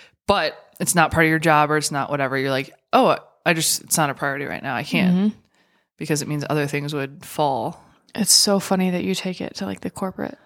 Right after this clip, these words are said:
Speaker 1: Yeah. <laughs>
Speaker 2: mind, right? Like,
Speaker 1: Mm-hmm.
Speaker 2: that's where you, it's, like, that's so indicative of, like, our lives, right?
Speaker 1: Yeah.
Speaker 2: I would have never thought about it that way. My thought immediately was like, "Okay, interesting."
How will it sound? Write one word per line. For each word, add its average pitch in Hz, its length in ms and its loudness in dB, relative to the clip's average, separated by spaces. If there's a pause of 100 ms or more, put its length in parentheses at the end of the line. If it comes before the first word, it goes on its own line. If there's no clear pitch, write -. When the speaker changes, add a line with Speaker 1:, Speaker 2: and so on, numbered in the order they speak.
(160)
Speaker 1:
Yeah. 160 340 -2
<laughs> - 40 -6
Speaker 2:
mind, 185 380 -4 (140)
right? 185 300 -4 (100)
Like, 208 100 -2
Speaker 1:
Mm-hmm. 175 60 2
Speaker 2:
that's 196 240 2
where 233 140 6
you, 190 200 2
it's, - 220 4
like, 220 240 4
that's 196 260 4
so 190 440 6
indicative 180 380 -6
of, 170 160 -10
like, 170 240 -8
our 165 240 0
lives, 156 340 -2
right? 175 200 0 (120)
Speaker 1:
Yeah. 175 160 0
Speaker 2:
I 202 40 6
would 202 120 6
have 170 80 -4
never 160 200 0
thought - 160 -6
about - 180 -6
it - 80 -10
that - 120 -6
way. - 180 -8 (180)
My 202 160 6
thought 208 180 4
immediately 185 360 2
was 170 100 -4
like, 170 240 -8 (300)
"Okay, 180 340 2
interesting." 175 920 0